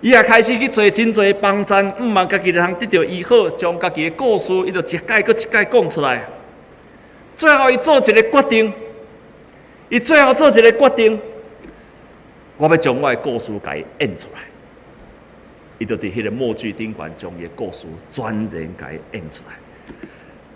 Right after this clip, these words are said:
当有一摆咧公演的时阵，结束，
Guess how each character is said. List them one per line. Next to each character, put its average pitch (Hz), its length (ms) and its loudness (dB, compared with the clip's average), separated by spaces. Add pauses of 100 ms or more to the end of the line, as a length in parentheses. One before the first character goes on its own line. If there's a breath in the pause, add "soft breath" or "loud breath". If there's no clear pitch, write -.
(380)
当 143 120 2
有 147 160 -4
一 - 120 -10
摆 143 280 -6 (640)
咧 139 100 -2
公 117 400 -6
演 123 160 -4
的 107 100 -10
时 95 220 -14
阵， 87 260 -12 (1900)
结 240 100 6
束， 202 220 2